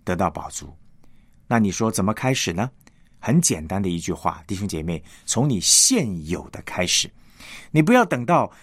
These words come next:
说，“哎呀，等我存够了钱，或者等我各方面都方便了，都富裕了，我就乐意来分享。”弟兄姐妹，这种的功课，属灵的分享，属灵的这种的操练，是从我们现有的开始。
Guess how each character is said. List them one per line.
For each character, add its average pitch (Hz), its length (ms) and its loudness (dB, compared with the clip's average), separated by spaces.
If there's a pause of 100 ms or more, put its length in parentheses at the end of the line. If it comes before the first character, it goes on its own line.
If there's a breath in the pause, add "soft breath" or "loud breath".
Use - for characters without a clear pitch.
说 - 180 0
，“哎 127 120 0
呀， 113 280 -2
等 135 180 2
我 113 280 2
存 135 300 2
够 185 120 4
了 131 120 2
钱， 101 480 -2 (220 loud breath)
或 156 120 -2
者 135 120 4
等 - 200 0
我 143 140 4
各 220 200 4
方 175 200 2
面 160 200 -2
都 165 140 2
方 208 300 6
便 185 180 -2
了， 123 100 2
都 175 140 2
富 277 300 4
裕 175 100 4
了， 123 180 2 (160 loud breath)
我 123 120 8
就 170 140 6
乐 202 220 4
意 147 140 0
来 101 160 -4
分 110 240 2
享。” - 260 -2 (420 soft breath)
弟 151 120 4
兄 151 100 4
姐 104 160 0
妹， 90 220 -2 (240 soft breath)
这 277 160 6
种 110 180 -4
的 90 80 -2
功 135 260 0
课， 98 240 -2
属 113 320 2
灵 110 200 2
的 160 100 2
分 170 280 2
享， 76 300 -2
属 107 280 0
灵 104 180 0
的 131 100 0
这 123 200 0
种 82 200 -6
的 82 120 -6
操 131 320 0
练， 127 200 0 (440 loud breath)
是 - 340 0 (220)
从 131 320 0
我 104 120 0
们 85 160 -6
现 101 600 2
有 71 200 -8
的 73 120 -12
开 - 260 -8
始。 - 240 -4